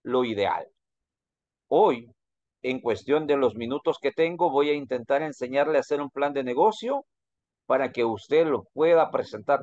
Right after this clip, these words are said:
perfectamente a cualquier lugar. Y obvio, no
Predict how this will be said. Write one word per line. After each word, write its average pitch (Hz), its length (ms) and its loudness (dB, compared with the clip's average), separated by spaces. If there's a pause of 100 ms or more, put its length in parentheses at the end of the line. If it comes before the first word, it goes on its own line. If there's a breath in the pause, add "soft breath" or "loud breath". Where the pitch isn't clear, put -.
perfectamente 131 720 -4
a 101 40 -2
cualquier 101 400 -2
lugar. 208 360 2 (540)
Y 160 140 -2
obvio, 156 400 2 (460)
no 185 580 2